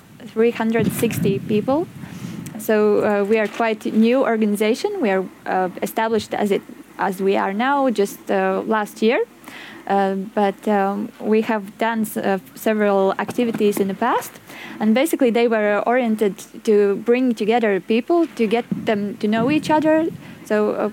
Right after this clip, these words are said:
since we are sparsely, um, uh, inhabited area, uh, we really need to know our neighbors because, uh, we laugh that our neighbors are seven kilometers apart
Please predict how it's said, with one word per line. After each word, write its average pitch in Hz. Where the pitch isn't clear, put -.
since 247
we 214
are 196
sparsely, 214
um, -
uh, -
inhabited 220
area, 320
uh, 208
we 220
really 269
need 226
to 233
know 240
our 202
neighbors 220
because, 185
uh, 190
we 214
laugh 220
that 196
our 196
neighbors 208
are 185
seven 208
kilometers 202
apart 202